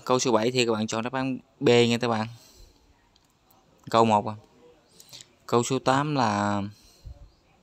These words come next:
Adapt the Book nè. Câu số chín là Near X Bit,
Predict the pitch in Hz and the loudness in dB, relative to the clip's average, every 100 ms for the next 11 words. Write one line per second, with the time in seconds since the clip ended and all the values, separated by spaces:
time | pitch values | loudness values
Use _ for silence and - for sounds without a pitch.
0 | _ _ _ _ _ _ - - _ _ | _ _ _ _ _ _ -20 -20 _ _
1 | _ _ _ _ - 123 127 - 104 123 | _ _ _ _ -4 -2 0 0 0 -2
2 | - 110 104 _ _ _ _ _ _ _ | -4 -8 -8 _ _ _ _ _ _ _
3 | _ _ _ _ _ _ _ _ _ _ | _ _ _ _ _ _ _ _ _ _
4 | _ _ _ _ _ - - - 113 113 | _ _ _ _ _ -20 -20 -2 0 0
5 | 120 120 127 135 139 131 107 98 98 98 | -4 -2 -2 -2 -4 -6 -6 -6 -8 -10
6 | 107 _ - - _ _ _ _ _ _ | -14 _ -20 -20 _ _ _ _ _ _
7 | _ _ _ _ _ - - _ 120 113 | _ _ _ _ _ -20 -20 _ -2 0
8 | 113 107 135 - - _ - - - 127 | 0 -2 -6 -12 -16 _ -20 -20 -10 -10